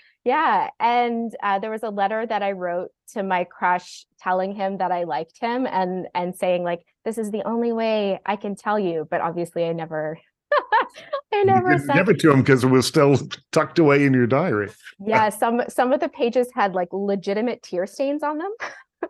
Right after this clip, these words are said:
Speaker 2: Wow.
Speaker 1: And, uh, it, it just really put me back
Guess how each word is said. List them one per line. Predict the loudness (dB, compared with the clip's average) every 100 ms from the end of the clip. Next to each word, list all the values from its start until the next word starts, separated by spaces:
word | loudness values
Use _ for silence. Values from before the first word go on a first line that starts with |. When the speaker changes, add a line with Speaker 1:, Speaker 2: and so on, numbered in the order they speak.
| _ -20 -20 _ -10
Speaker 2:
Wow. | -4
Speaker 1:
And, | 0 2 4 2 0
uh, | 0 2 2 0 -2 -8 _ _ _ _
it, | 2 2 0 _ _ _
it | -4 -2
just | -4 -6
really | -6 -2 0 2 0 -4
put | -6 -6
me | -4
back | -2 -2 -2